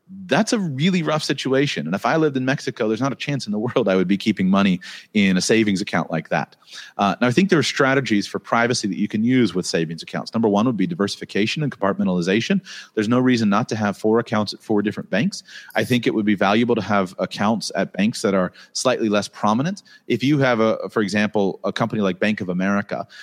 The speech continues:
there are gonna be thousands of people who may have access to your, to be able to look up the customer account records and find out who has such a, you know, an account here.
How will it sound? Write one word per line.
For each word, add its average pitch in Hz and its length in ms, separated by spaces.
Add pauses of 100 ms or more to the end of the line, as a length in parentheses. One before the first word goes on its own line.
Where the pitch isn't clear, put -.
(140)
there 147 140
are 180 60
gonna 151 120
be 131 100
thousands 113 520
of 90 100
people 87 300
who 104 160
may 98 160
have 98 200
access 92 520
to 104 160
your, 90 460 (200)
to - 60
be 113 80
able 98 120
to 95 60
look 101 220
up 98 260
the 92 180
customer 104 400
account 107 300
records 92 380
and 95 100
find 98 280
out 95 200 (220)
who 123 180
has 98 540
such - 260
a, 95 260
you 110 100
know, 90 200
an 101 80
account 101 340
here. 90 200